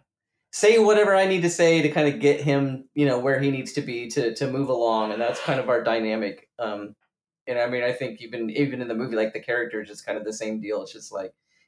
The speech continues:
it just becomes, Ben Hall gets on the screen and then it becomes Ben Hall's vehicle at that point. And I'm just there to kind of, like, you know, coax him along. So in, in a way, like, it's like I'm, uh, I'm, I'm acting in it, but I'm, you know, <laughs> directing him through acting.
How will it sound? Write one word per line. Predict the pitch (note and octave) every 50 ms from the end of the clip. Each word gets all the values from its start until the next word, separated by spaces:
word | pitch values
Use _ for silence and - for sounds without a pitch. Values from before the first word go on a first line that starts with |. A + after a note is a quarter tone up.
| _
it | B2 A#2+
just | C#3 C#3 -
becomes, | C#3+ C#3 D3+ C3+ C3 - - - _ _ _ _ _ _ _
Ben | D#3 F#3 G3
Hall | G3 G#3 G#3+ G#3+
gets | G#3+ A3 A3 A3
on | G#3+ G#3+
the | G#3+ A3 A3 G#3+
screen | G#3 - - G3+ G3+ G3+ G3+ F#3+
and | F3 E3+
then | E3+
it | D#3+
becomes | D#3 D3+ - F3 D#3 D3+ D3 C#3
Ben | A#2 - - D#3 D3+ C#3+
Hall's | D3 C#3+ C3+ C3 C3 A#2
vehicle | A#2+ A#2 A2 G#2+ - A2+ G#2+ G#2+
at | -
that | G#2+ G#2 - -
point. | A2+ G#2+ F#2+ F#2+ - - _ _ _ _ _ _ _ _
And | A2+ A2+ G#2+ G2+ G2+
I'm | F#2+ G#2+ A2+ A2+
just | A2+ A2+ -
there | A#2 A2+ A2+
to | A2+ A2+ -
kind | - G2+ G#2+
of, | G#2+ G2
like, | G#2+ G2+ F#2 F#2+ - - - _ _
you | - A2+
know, | F2+ F2+ - - -
coax | B2+ - - -
him | A#2 G#2+
along. | G2+ G#2 G#2 G2+ G2 G2+ G2+
So | - - G#2 A2 A2
in, | A2+ A2+ A2+
in | - B2+ C3
a | A#2+
way, | A#2+ B2+ C3 C#3 C#3 C3 B2 A#2+ A#2+
like, | A2+ A2+ A2 A2 A2
it's | A2+ A2 - -
like | A#2 G#2 G#2+ G#2 G#2+
I'm, | G#2 A2 G#2+ G#2 G#2 - _ _ -
uh, | G#2+ A#2+ - -
I'm, | - C3 B2+
I'm | A#2+ A2 - - A#2+ A#2 A2+
acting | B2 C#3+ D#3+ D#3 D#3 - B2+ A#2 A#2
in | A2+ A2+
it, | A2+ A2 -
but | A2 G#2
I'm, | G#2 G#2 G#2+ G#2 -
you | A2+ A#2
know, | G2+ G2+ G2+ - _ _ _ _ _ _ _ _ _ _ _ _ _ _ _ _ _ _ _
<laughs> | D3 D#3+ F3 - -
directing | - D3 B2+ C3+ C3 C3 - - D3+ D3 C3 C3 B2+
him | B2 C#3 C3 A#2+ A2+ A2+ A2+ A2 -
through | C3 B2+ A#2+ A#2+ A#2 G#2
acting. | G#2+ A2+ - - - G2+ G2 - -